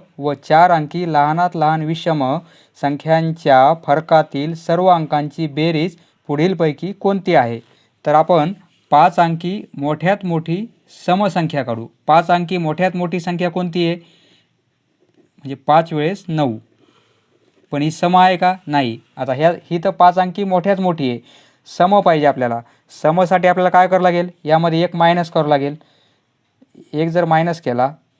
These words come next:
तर हा नंबर कसा होईल आपला? नव्याण्णव हजार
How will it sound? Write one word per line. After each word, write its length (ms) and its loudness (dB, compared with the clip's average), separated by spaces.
तर 80 -2
हा 160 2
नंबर 260 0
कसा 200 0
होईल 200 2
आपला? 260 2
नव्याण्णव 540 -4
हजार 420 -2